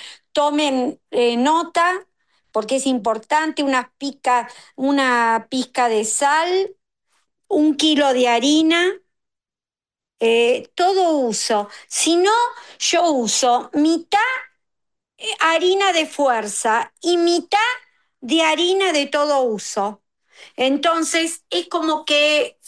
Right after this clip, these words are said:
que eleva mejor. Dos huevos, una taza de azúcar, eh, media taza de aceite vegetal,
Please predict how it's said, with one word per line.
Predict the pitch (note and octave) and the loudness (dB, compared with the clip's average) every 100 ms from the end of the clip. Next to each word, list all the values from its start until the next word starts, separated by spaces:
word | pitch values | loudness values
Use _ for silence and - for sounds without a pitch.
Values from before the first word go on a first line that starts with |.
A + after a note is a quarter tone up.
| - | -6
que | D4 D4+ | -2 0
eleva | D4+ E4+ F4 | 0 2 2
mejor. | E4 D4 D4 A3 G3+ G#3 - _ _ _ - - - - | 0 -2 0 0 0 -4 -12 _ _ _ -20 -20 -18 -4
Dos | G#3+ E4 F4 | 0 2 2
huevos, | C#4+ C4+ E4 F#4 F#4 F#4+ G4 G4 - - _ _ _ _ _ | 0 0 2 2 2 0 0 -4 -8 -12 _ _ _ _ _
una | - D#4 D#4 C#4 C4+ | 0 2 2 0 0
taza | C#4+ C#4+ C4 B3 | -2 0 0 2
de | A3+ | 0
azúcar, | A3 - D#4 E4 D#4+ D#4+ E4 F#4 G#4 _ _ _ _ _ _ _ _ _ | 0 -2 -2 -2 -2 -2 0 -2 -8 _ _ _ _ _ _ _ _ _
eh, | - C4 B3 A#3+ A#3+ A#3+ | 0 2 4 4 4 2
media | B3 D4 E4+ D#4+ D#4 C#4 - | 2 0 0 2 0 -2 -2
taza | D4+ D#4 - C#4+ C4+ | -2 -2 -2 -2 0
de | A#3 | -2
aceite | A3+ A3+ - C4+ C4+ B3 | -2 -2 -2 -2 0 0
vegetal, | A3+ G#3+ A3+ G3+ C4+ C#4 D#4+ G4 G4+ | 0 -2 -4 -4 -2 0 0 0 -2